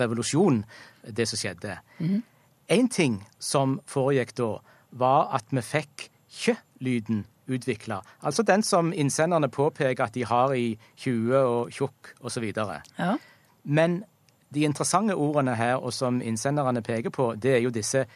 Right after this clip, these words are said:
Speaker 1: tjene og tjeneste.
Speaker 2: Ja.
Speaker 1: Og da har jeg lyst, eh, å gå ut i dagens vestnorske dialekter og se om vi kan finne noen spor til etterforskningen vår. For, eh, hva finner vi der?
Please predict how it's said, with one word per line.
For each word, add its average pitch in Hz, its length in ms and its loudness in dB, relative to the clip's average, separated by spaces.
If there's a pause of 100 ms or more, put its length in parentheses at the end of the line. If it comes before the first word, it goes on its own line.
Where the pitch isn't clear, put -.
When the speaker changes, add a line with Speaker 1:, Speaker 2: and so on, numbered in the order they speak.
(280)
Speaker 1:
tjene 120 500 -2 (300)
og 117 80 -6
tjeneste. 98 540 -8 (260)
Speaker 2:
Ja. 196 160 0 (360)
Speaker 1:
Og 143 200 -2
da 214 280 2 (180)
har 170 140 4
jeg 175 160 2
lyst, - 340 -4 (100)
eh, 135 360 -2
å 143 200 0
gå 143 280 2
ut 170 300 -2
i 127 280 0 (100)
dagens 143 640 2
vestnorske 135 720 -4
dialekter 135 640 0 (320)
og 135 100 -2
se 151 220 2
om 151 120 4
vi 127 60 0
kan 135 140 -2
finne 135 300 2
noen 127 220 0
spor 139 400 -2
til 113 320 -2
etterforskningen 113 720 -6
vår. 90 220 -8 (420)
For, 165 400 4
eh, 151 320 4
hva - 180 -4
finner 208 220 0
vi 185 80 2
der? 180 320 0